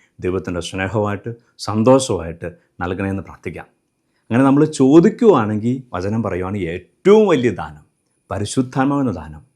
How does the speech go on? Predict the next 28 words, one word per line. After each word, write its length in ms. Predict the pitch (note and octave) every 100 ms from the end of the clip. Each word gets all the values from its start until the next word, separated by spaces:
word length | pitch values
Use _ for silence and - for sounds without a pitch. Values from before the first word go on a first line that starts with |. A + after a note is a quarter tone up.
| _ _ _
സ്വർഗത്തിലെ 460 | - F#2 F2+ F2+ E2+ D#2
അപ്പൻ 260 | _ C3 D#3+ -
നമുക്ക് 200 | E2+ D#2+ D#2+
നൽകും. 240 | D#2 _ _ _ _ _ _ _ _ _ _
ഈ 40 | G#2
ദൈവത്തിൻ്റെ 300 | G#2 F#2 A#2
വചനം 160 | G#2 G#2+ G2
രണ്ട് 160 | G2 B2
കാര്യം 140 | B2
നമ്മൾ 120 | B2 A#2
പഠിപ്പിക്കുകയാണ്. 480 | G#2+ B2 B2+ A2 D#3 - _ _ -
ഒന്നാമത് 420 | F2+ G2 A2 B2 G#2
ഏറ്റവും 560 | G2 - _ - C#3 D3 C#3
നന്മയായിട്ട് 520 | G2 G2 A#2 A#2 A2 G#2+
സ്വർഗത്തിലെ 380 | F#2+ F#2+ F#2+ G#2
അപ്പൻ 160 | F#2 G#2 G2
നമുക്ക് 180 | F2+ F2+
നൽകുന്ന 240 | E2 F2 E2+
പരിശുദ്ധാത്മാവാണ്. 680 | F2 F#2+ F2+ G#2 G#2+ F#2+ D#2+
അതാണ് 240 | D#2+ F2 F2
നമ്മുടെ 200 | F2+ A2+ - _ -
ജീവിതത്തിലെ 280 | G2+ A#2+ A#2
ഏറ്റവും 260 | A#2 C#3 C#3
വലിയ 140 | C3 C3+
നന്മ. 180 | C3 A#2+ - _ _ _ _ _ -
രണ്ടാമത്തത് 520 | F#2 F#2+ F2+ F2+ G2+ G2+ _ -
നാം 120 | F2+ E2 -
ചോദിച്ച 540 | G2+ A#2+ C#3+ E3 E3+